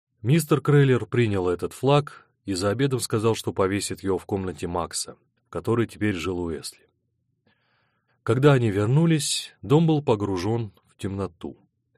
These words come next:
И за это спасибо. Если бы мать не легла, то, учуяв исходящий от сына запах пива,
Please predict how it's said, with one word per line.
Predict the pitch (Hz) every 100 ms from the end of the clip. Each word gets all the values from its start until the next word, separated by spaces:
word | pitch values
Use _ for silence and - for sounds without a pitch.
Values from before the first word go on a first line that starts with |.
| _ -
И | 147
за | 151 120
это | 90 85
спасибо. | - - - - - - - _ _ _ _ -
Если | 139 143 131
бы | 110 101
мать | 95 85 - - _ -
не | 95
легла, | 90 90 120 160 110
то, | 95 82 76 _ - - -
учуяв | 90 - 101 95 85
исходящий | 92 - 90 90 82 -
от | 82
сына | - 90
запах | 87 95 95 -
пива, | 160 160 147